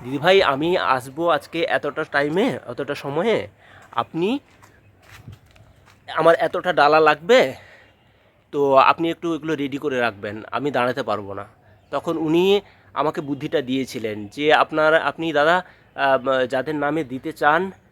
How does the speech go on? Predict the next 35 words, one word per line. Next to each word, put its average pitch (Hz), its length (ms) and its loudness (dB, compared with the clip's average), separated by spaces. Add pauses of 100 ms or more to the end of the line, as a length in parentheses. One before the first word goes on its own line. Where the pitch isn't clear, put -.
(200)
সব 160 120 -6
ছোট 160 160 -10
ছোট 165 160 -8
কাগজে 143 440 -2
লিখে 143 260 -10
নিয়ে 156 140 -2
আসবেন, 160 360 -6
আমি 131 260 -4
এখানে 143 280 -6
ডালাটা 123 380 -2
রেডি 123 240 -10
করে 147 180 -8
রাখবো, 143 340 -4
তার 117 200 -4
মধ্যে 120 240 -6
একটা 135 300 -10
একটা 139 240 -10
করে 160 280 -6 (360)
দিয়ে 127 140 -6
দিতে 107 220 -10
হবে, 92 320 -8 (1400)
দিয়ে 139 180 -2
দেবেন।" 98 240 -8 (460)
তো 160 100 -2
উনি 170 300 0
সেই, 180 380 -4 (360)
আহ, 127 240 0
বুদ্ধিটা 147 420 -6
দিয়েছিলেন। 143 600 -4 (580)
তো 139 120 -4 (120)
তারপর 147 340 2
থেকে 175 340 -8
আমি 175 140 -6
সেইটা 151 280 -6
করছি। 151 500 0